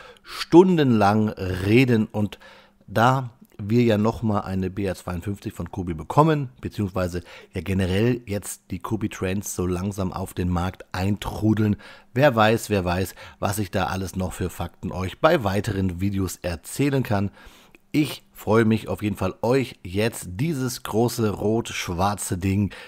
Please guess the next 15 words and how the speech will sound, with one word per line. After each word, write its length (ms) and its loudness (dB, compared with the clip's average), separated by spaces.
reviewen 480 6
zu 100 -2
dürfen. 440 0
Unser 600 2
Kobi 320 2
Set 500 -2
sechs 420 -2
zwei 400 2
acht 300 0
drei, 480 -2
die 480 0
Steam 560 2
Lokomotiv 800 0
Deutsches 480 0
Reichsbahn 640 0